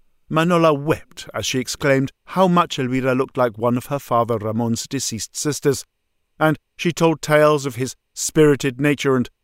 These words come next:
how he once escaped from a police cell. Sometimes the conversation paused as great-aunt and great-niece held hands.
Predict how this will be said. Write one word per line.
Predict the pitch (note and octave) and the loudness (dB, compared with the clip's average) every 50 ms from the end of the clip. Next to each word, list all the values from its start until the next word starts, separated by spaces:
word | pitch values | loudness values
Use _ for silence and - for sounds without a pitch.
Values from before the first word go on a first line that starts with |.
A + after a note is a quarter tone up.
| _ | _
how | - - D#3 D3+ | -2 0 2 2
he | C#3 D#3 D3 | 2 0 -2
once | C3+ D3 D3+ D3+ - - | 0 0 -2 -2 -4 -6
escaped | C3+ - - - F3+ C3 - - | -8 -6 -4 -2 -2 -4 -4 -6
from | - - G#2 G#2 | -12 -10 -8 -8
a | G2+ | -8
police | - - B2+ C3+ D#3 D#3+ - | -6 -6 -4 -4 -4 -4 -6
cell. | - - G#2 E2+ D#2+ D#2 - _ _ _ _ _ _ _ _ _ _ _ _ _ _ _ _ _ _ _ | -6 -6 -6 -8 -8 -12 -18 _ _ _ _ _ _ _ _ _ _ _ _ _ _ _ _ _ _ _
Sometimes | - - G#3+ A3+ G3 - D3+ D3 C#3+ C#3 - _ _ _ _ _ _ | -2 0 0 0 2 2 2 2 2 0 -4 _ _ _ _ _ _
the | - - | -4 -2
conversation | E3 D#3+ D3+ C#3+ - E3 D3+ B2+ - D3 C#3+ | 0 0 -2 0 0 0 0 0 0 -4 -4
paused | - F3 D#3+ C#3 A#2 G#2+ G2+ - - - - _ _ _ _ | 0 2 2 2 2 0 -4 -8 -10 -16 -20 _ _ _ _
as | - B2 A2 - | -6 -6 -6 -2
great-aunt | - C#3+ C#3 C3+ B2+ - - C3+ C3+ C3 C3+ C#3 - | 0 2 2 2 0 -2 -2 0 0 0 0 -2 -6
and | A2+ G2 E2+ D#2+ - - - | -8 -10 -12 -12 -16 -10 -4
great-niece | D#3 D3+ D3 B2+ B2+ B2 A#2+ A2+ - - - - _ _ _ _ _ _ _ _ _ | -4 -4 -2 -2 -2 -4 -4 -4 -6 -8 -10 -12 _ _ _ _ _ _ _ _ _
held | - C3+ B2+ A#2+ - | -4 -4 -4 -4 -4
hands. | - G2+ D#2+ C#2 C2 - _ - - - | -8 -12 -14 -14 -18 -20 _ -20 -20 -20